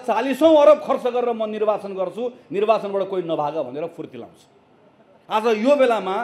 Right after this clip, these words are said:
माइतीघर मण्डलामा बसेको उखु किसानले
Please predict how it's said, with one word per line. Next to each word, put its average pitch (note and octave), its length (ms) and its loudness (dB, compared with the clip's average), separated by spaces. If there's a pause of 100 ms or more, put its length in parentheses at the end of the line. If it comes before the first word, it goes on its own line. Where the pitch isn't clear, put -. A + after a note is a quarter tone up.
(360)
माइतीघर A3+ 560 0
मण्डलामा B3 480 0
बसेको A3 420 -4
उखु A3 280 -4
किसानले G#3+ 840 -8